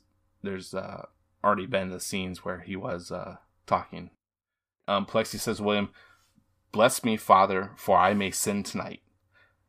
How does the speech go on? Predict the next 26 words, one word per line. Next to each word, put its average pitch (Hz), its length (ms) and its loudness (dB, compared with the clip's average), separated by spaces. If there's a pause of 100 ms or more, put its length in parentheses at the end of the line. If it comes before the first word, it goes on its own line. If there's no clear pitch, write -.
(240)
She 139 420 2
goes 117 500 4
with 101 420 -4 (240)
Jeff - 360 -4
at - 120 -4
that - 180 -6
point. - 260 -10 (220)
So 104 240 0
that's, 107 340 4
that, 107 180 2
and 104 100 0
that's 110 180 4
what 113 80 0
we 104 120 0
have 104 260 2
throughout 101 320 0
the 98 60 -8
rest 98 280 0
of 98 60 -6
the 95 60 -6
movie, 98 440 0
that - 240 -10
they 101 160 0
seem 98 300 -6
to 92 100 -12
be 95 320 -12